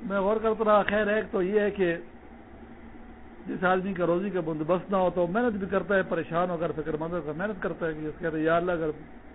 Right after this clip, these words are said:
نہیں ہوگا تو میں کیا کھاؤں گا؟" اور جو خان آدمی ہوتا ہے، اس کو تو آسانی سے مل رہی ہے، لہذا اس کو کوئی غم ہی نہیں ہوتا۔ دوسرا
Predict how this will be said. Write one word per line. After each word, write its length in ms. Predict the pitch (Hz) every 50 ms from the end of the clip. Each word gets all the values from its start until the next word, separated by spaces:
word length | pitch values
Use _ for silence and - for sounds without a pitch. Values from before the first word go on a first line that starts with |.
| - 196
نہیں 140 | 196 208
ہوگا 200 | 185 160 143 151 143
تو 80 | 151 147
میں 120 | 147 147 139
کیا 140 | - 208 220
کھاؤں 260 | - - 196 208 202 185 160
گا؟" 40 | 165 - - - - - - - - - - - - - - - - - - - - - - - - - - - - - - - - - - - - - -
اور 140 | - 196 185
جو 120 | 190 185 165 -
خان 200 | 175 185 196 190
آدمی 280 | 196 196 208 208 208
ہوتا 220 | 202 185 - 185 180
ہے، 40 |
اس 60 | 170 151
کو 100 | 170 165 143
تو 100 | 160 143
آسانی 260 | 127 139 156 170 185 156
سے 60 | 170
مل 220 | 156 170 214 220 220
رہی 100 | 214 190
ہے، 40 | 175
لہذا 220 | 151 147 151 156
اس 80 | 165 151
کو 80 | 151 156 143
کوئی 140 | 147 139 131
غم 160 | 151 165 202
ہی 40 | 220
نہیں 120 | 208 208
ہوتا۔ 180 | 190 - - 170 170 - - - - - - - - - - - - - - - - - - - - - - - - - - - - - - - - - - - - - - - - - - - - - - -
دوسرا 200 | 180 214 226 240